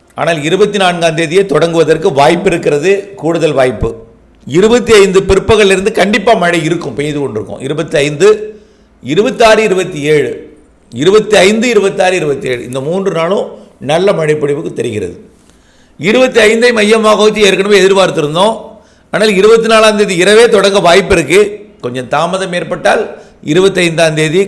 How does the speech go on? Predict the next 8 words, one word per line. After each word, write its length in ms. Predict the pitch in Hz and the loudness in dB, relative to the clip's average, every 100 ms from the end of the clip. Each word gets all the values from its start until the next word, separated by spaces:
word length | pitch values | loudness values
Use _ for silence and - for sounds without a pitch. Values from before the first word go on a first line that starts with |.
| 190 | 2
காலையோ 420 | 156 156 147 165 175 | 2 4 2 0 -2
மதியமோ 360 | 139 135 143 175 143 | -6 -6 -8 -6 -6
கண்டிப்பாக 380 | 131 139 127 104 | -6 -6 -4 -6
வந்துவிடும். 380 | 98 85 - _ _ _ _ _ _ _ _ _ _ _ _ 156 | -8 -12 -14 _ _ _ _ _ _ _ _ _ _ _ _ 0
இருபத்தி 260 | 196 226 | 0 2
நாலாம் 300 | 220 214 208 208 | 2 4 4 4
தேதி 200 | 180 180 | 2 2
இரவிலிருந்து 520 | 196 202 208 208 | 2 2 2 2